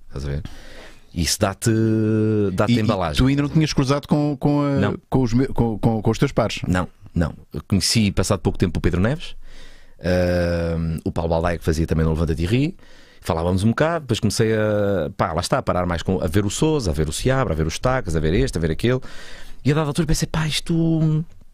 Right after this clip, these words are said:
Speaker 1: é mais neste sentido que eu quero."
Speaker 2: Sim.
Speaker 1: Porque isto não me,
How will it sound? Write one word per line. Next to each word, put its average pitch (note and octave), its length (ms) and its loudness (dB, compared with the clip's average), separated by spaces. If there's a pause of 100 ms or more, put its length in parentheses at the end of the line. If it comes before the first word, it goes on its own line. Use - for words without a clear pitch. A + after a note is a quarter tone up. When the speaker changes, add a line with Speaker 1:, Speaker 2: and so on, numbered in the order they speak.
(640)
Speaker 1:
é D3 120 4
mais D#3+ 400 2
neste E3 320 4
sentido E3 440 2
que - 100 0
eu D#3+ 60 2
quero." C#3 280 -2 (180)
Speaker 2:
Sim. - 140 -4
Speaker 1:
Porque D2 160 0
isto - 260 -2
não D3 200 4
me, D3 600 2